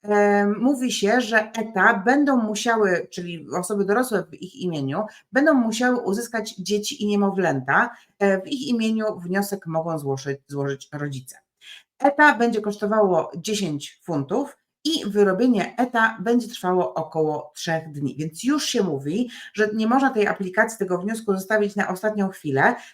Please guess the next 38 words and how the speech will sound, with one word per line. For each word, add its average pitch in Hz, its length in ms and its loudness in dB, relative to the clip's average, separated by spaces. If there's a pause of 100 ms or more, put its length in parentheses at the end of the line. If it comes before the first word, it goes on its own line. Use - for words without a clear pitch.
(120)
tylko 277 320 0
trzeba 240 400 2
dać 196 240 2
te 208 80 0
siedemdziesiąt 185 640 -2
dwie 185 140 -2
godziny 156 520 -2 (240)
na 254 200 8
rozpatrzenie 185 600 0
tego 160 240 -4
wniosku, 147 320 -6
ponieważ 220 340 0
ten 240 200 0
wniosek, 190 440 -4 (260)
m, 190 180 -6
no, 214 160 6
jest 240 140 2
taka 247 180 -2
prawdopod-, 196 460 -4
jest 208 160 -2
takie 226 200 -8
prawdopodobieństwo, 185 680 -2
że 214 80 -6
będzie 208 280 0
on 220 180 -2 (220)
rozpatrzony 208 460 0
negatywnie. 226 720 2
W - 200 -20
związku 233 240 -6
z 233 80 -4
tym 202 240 2
te 185 140 -2
trzy 202 240 2
dni 180 220 -4
trzeba 143 340 -2
na 127 120 0
to 127 320 -2
mieć. - 380 -6